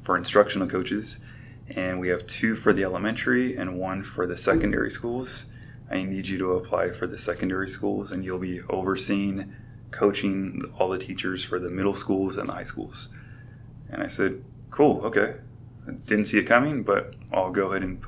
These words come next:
and if you're telling me to do it, I, I don't think I'm ready necessarily, but if you're telling me to do it, then you're seeing something that I don't see. Then I went back to the whole rewiring. Then I said, "Okay, whatever you, you're seeing, I'm gonna go with it." And then I ended up interviewing for it,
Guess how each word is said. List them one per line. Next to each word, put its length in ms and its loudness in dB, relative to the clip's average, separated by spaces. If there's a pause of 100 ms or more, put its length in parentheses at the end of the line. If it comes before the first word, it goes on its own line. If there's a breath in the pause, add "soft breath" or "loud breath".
(120)
and 100 -4
if 160 -8
you're 100 -4
telling 200 8
me 60 6
to 100 8
do 160 12
it, 240 10 (760 loud breath)
I, 160 12
I 80 12
don't 140 6
think 140 4
I'm 300 -2
ready 280 8
necessarily, 520 2
but 100 -2
if 80 -10
you're 80 -2
telling 240 0
me 80 -2
to 100 -6
do 220 4
it, 260 2
then 400 -6
you're 160 -4
seeing 280 2
something 460 0
that 100 0
I 80 0
don't 160 -6
see. 320 0 (640 loud breath)
Then 140 4
I 60 8
went 180 2
back 260 6
to 100 -6
the 100 2
whole 140 2
rewiring. 840 4
Then 120 -6
I 80 -4
said, 200 -2
"Okay, 240 2 (280)
whatever 320 0
you, 200 -2 (280)
you're 200 4
seeing, 380 6
I'm 120 0
gonna 140 2
go 180 8
with 140 2
it." 180 2 (600 loud breath)
And 120 2
then 80 6
I 60 6
ended 200 6
up 80 2
interviewing 540 2
for 240 2
it, 180 0